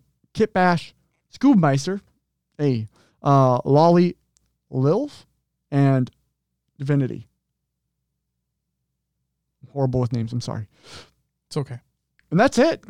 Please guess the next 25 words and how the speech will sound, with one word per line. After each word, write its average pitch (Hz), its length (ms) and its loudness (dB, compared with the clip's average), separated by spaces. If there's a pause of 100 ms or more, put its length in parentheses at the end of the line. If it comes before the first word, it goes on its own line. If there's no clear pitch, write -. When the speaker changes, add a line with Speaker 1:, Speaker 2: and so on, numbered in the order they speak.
(160)
Speaker 1:
That's 185 120 -6
all 285 100 2
we 226 60 2
got 254 300 2 (1200)
for - 100 -20
Tournament 190 280 2
League 185 120 6
recaps. 180 500 0 (1800)
Speaker 2:
Thank 302 160 -2
you 131 220 -4 (1400)
very 220 220 -2
much, 220 220 -8
Will, 180 160 -10 (160)
for 202 100 -8
going 208 160 -6
through 202 160 -10
that. 147 120 -6
I 170 60 -4
appreciate 151 420 -10
it. - 100 -20 (680)
Um, 180 580 2 (1080)
all 247 120 4
right. 139 180 -2 (1400)
So 233 300 0
for, - 360 -4